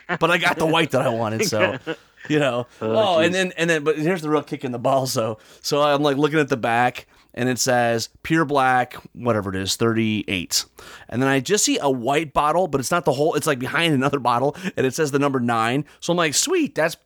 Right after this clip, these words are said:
Speaker 2: that's, that's pure white, thirty-nine." <laughs> No, it's four oh nine, and it's dragon white. <laughs> So, I mean, it's close enough that it'll work, but it,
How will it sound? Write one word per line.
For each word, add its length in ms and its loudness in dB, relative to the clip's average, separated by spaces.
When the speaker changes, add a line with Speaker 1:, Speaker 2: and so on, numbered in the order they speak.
Speaker 2:
that's, 200 0
that's 140 -2
pure 240 -2
white, 320 -2
thirty-nine." 560 -2
<laughs> 880 -14
No, 400 2
it's 140 2
four 240 -2
oh 100 2
nine, 360 0
and 140 0
it's 100 0
dragon 420 0
white. 320 -6
<laughs> 120 -16
So, 360 0
I 100 4
mean, 480 2
it's 140 -10
close 260 0
enough 160 0
that 100 2
it'll 180 4
work, 300 0
but 140 -2
it, 80 0